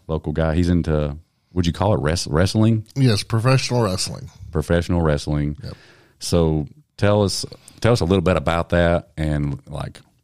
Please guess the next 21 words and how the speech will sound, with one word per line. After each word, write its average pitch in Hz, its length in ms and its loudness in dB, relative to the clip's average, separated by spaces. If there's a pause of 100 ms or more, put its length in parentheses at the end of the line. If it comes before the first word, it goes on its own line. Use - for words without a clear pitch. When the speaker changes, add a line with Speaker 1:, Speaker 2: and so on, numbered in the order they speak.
(180)
Speaker 1:
what 85 240 0
you're 71 100 -6
currently 80 400 0
doing, 80 500 0 (280)
um, 71 460 -8 (340)
what 78 220 -2
got 78 240 -4
you 73 140 0
into 80 320 4
it. 78 200 0
Man, 80 140 0
I 80 60 2
just 80 180 -4
wanna 78 140 0
know, 80 160 2
'cause 78 140 -2
I, 85 220 0
I 90 40 -2
can 76 140 -4
tell 92 160 0
you, 76 220 2